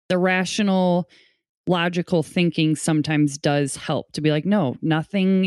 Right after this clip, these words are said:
is currently happening around me,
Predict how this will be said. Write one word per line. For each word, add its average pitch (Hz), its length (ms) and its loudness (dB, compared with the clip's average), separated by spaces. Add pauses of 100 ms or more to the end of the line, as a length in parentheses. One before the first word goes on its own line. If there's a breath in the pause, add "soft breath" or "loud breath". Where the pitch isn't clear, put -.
is 156 160 -2
currently 180 520 0
happening 165 840 2
around 170 520 0
me, 135 380 2